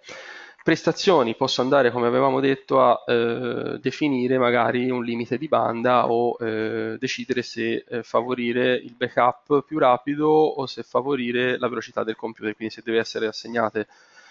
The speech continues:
più, eh, risorse ad uno o ad un altro. Qui come si vede i parametri, eh, vengono cambiati poi entro trenta secondi dalla, dalla, dalla sua, ehm, variazione.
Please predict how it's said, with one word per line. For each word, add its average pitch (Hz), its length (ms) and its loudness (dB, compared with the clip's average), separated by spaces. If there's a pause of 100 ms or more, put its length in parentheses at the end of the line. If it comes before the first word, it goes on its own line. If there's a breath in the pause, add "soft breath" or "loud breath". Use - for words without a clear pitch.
(480 soft breath)
più, 135 300 0
eh, 117 640 2
risorse 127 600 -2
ad 139 140 4
uno 131 200 -2
o 123 220 0
ad 117 80 -2
un 117 220 -4
altro. - 480 -6 (140)
Qui 139 140 -12
come 120 220 -6
si - 180 -10
vede 120 320 -2
i 117 100 -6
parametri, 113 640 -4
eh, 120 220 -8
vengono 117 340 -4
cambiati 117 380 -8
poi 110 220 -4
entro 120 220 -14
trenta 110 280 -12
secondi 113 480 -8
dalla, - 400 -12 (140)
dalla, - 280 -12 (2250)
dalla 113 200 -6
sua, 110 440 -2
ehm, 117 680 -4
variazione. 110 720 -4